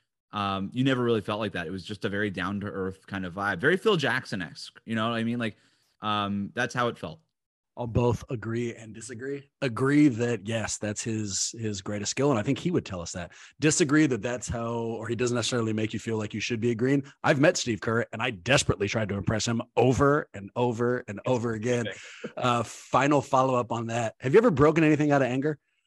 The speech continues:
Speaker 2: You know, so Kerr broke the clipboard, you know, and we know what kind of competitor
Speaker 1: Yes.
Speaker 2: he is.
Speaker 1: I broke
Speaker 2: Um,
Speaker 1: my hair once.
Speaker 2: Really? We're doing, like, over what? And how'd you
Speaker 1: Like,
Speaker 2: break it?
Speaker 1: um,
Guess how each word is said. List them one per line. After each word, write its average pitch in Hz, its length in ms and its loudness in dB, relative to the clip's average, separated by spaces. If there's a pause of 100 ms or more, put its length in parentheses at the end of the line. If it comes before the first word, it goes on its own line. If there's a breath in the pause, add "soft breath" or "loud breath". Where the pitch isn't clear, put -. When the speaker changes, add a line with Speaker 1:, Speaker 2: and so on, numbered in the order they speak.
Speaker 2:
You 123 100 2
know, 139 120 8
so 147 200 6
Kerr 190 320 8
broke 147 300 2
the 147 80 -2
clipboard, 90 480 -4 (120)
you 110 140 -2
know, 120 180 6
and 139 100 6
we 147 120 8
know 147 140 8
what 160 120 6
kind 151 140 4
of 139 80 2
competitor 117 640 0
Speaker 1:
Yes. 107 240 -8
Speaker 2:
he 127 220 0
is. 78 500 -10
Speaker 1:
I 117 180 2
broke 113 120 4
Speaker 2:
Um, 110 120 0
Speaker 1:
my 104 100 -6
hair 101 120 -6 (160)
once. - 220 -20 (300)
Speaker 2:
Really? 254 480 10
We're 135 100 2
doing, 214 260 8
like, 160 220 8
over 170 280 6
what? 220 460 4
And 135 100 -2
how'd 170 180 2
you 196 60 0
Speaker 1:
Like, 160 40 -2
Speaker 2:
break 220 240 2
it? 220 100 0
Speaker 1:
um, 208 120 -6